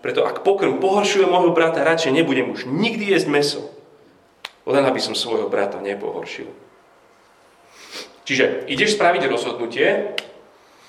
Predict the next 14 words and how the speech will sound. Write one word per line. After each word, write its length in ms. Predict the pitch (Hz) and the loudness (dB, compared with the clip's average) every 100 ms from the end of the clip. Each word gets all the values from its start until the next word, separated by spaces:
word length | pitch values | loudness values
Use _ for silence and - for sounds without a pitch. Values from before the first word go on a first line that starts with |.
| _ _ _ _ _ _ _ _ _ _ _ - - - _ - | _ _ _ _ _ _ _ _ _ _ _ -20 -20 -20 _ -8
máš 240 | 113 165 165 | -2 -2 2
poznanie, 480 | 170 165 151 127 117 | 2 4 2 4 2
môžem, 420 | 135 - - - - - - - | 4 2 2 -2 -4 -10 -16 -8
môžem, 320 | 120 147 127 | 0 0 0
je, 240 | 143 143 143 | -2 -2 -2
je 40 | |
to 80 | 139 | 0
akože 200 | 120 - - | -2 -2 0
OK 220 | 185 185 156 - | 2 2 0 -2
spraviť, 440 | 113 104 101 - - - - _ _ _ _ _ _ _ - | -4 -2 -2 -6 -14 -20 -20 _ _ _ _ _ _ _ -20
ale 80 | - | -18
tá 80 | - | -2
otázka, 400 | - 170 - - 131 - | 0 0 -2 -6 -10 -6
ktorú 480 | 131 113 - - | -2 -2 -4 -8